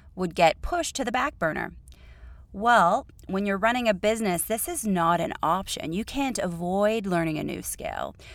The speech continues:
You can't avoid facing a big fear or putting off becoming a great leader and learning how to inspire a team. You have to learn how to do this today because the success of your business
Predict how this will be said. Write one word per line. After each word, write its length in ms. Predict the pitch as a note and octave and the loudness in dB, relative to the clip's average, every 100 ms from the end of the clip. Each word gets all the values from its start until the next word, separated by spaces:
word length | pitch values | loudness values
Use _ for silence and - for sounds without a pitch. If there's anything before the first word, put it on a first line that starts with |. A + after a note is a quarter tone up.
| - | -8
You 80 | F#3+ | -6
can't 260 | G#3 A3 - | -2 0 0
avoid 540 | F3+ F3+ G3+ G#3+ G3 | -2 0 6 6 4
facing 460 | - F3+ F#3+ G3 F3+ | -4 -6 -4 -4 -4
a 60 | |
big 260 | F3+ - - | -4 -8 -8
fear 640 | - - A3 A3+ A3 B3+ C#4 | -16 -12 -8 -4 -2 -2 -4
or 120 | E3 D#3+ | -4 -4
putting 380 | - G3+ F#3+ | -2 -2 -2
off 340 | E3+ E3+ E3+ - - - - - - | 2 2 0 -6 -18 -18 -20 -20 -10
becoming 540 | F#3+ - - C#4 C#4 A#3+ | -10 -6 -2 0 0 -2
a 80 | |
great 300 | F3+ F#3 E3 | 0 -2 -2
leader 320 | G#3+ C4 B3 A#3 | -4 -2 0 0
and 180 | F3+ | 0
learning 220 | F3 E3 D#3+ | -2 -2 -2
how 140 | D#3+ | -2
to 120 | D#3+ | -2
inspire 560 | D3+ D3+ - D#3+ D3+ D3+ | -4 -6 -2 -2 0 -2
a 100 | D3+ | -6
team. 540 | - C#4 B3+ B3+ B3+ - - - - - | -6 -6 -4 -4 -6 -8 -20 -20 -20 -8
You 280 | F#3+ C4 G#3+ | -4 -4 -6
have 480 | - - - - - | -8 -4 -6 -6 -8
to 140 | C4 | -6
learn 480 | A3 A3 A3+ A3+ A3+ | -4 -4 -4 -4 -6
how 260 | F#3+ G#3+ A3 | -2 0 0
to 120 | G3 | -4
do 140 | G3+ | -6
this 300 | G3 F#3 - - | -4 -6 -6 -6
today 680 | A3 F#3+ A3 A3 G#3+ - - | -6 -2 4 6 6 2 -8
because 300 | B2+ F3+ F3+ | -8 -6 -6
the 80 | F3+ | -6
success 480 | G#3 - A3+ - | -8 -6 -6 -6
of 80 | E4+ | -8
your 100 | B3 | -8
business 560 | F#3+ D4 A#3 F3+ F#3 | -6 -6 -4 -4 -4